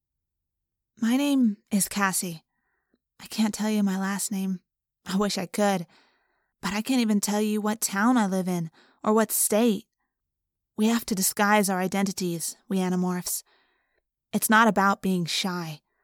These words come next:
It's about staying alive. If the Yeerks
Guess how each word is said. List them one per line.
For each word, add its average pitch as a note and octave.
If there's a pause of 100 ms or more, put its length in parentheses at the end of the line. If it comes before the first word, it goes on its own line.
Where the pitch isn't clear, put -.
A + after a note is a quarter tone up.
(540)
It's -
about A3
staying G#3
alive. F#3 (880)
If G#3+
the A3+
Yeerks C4+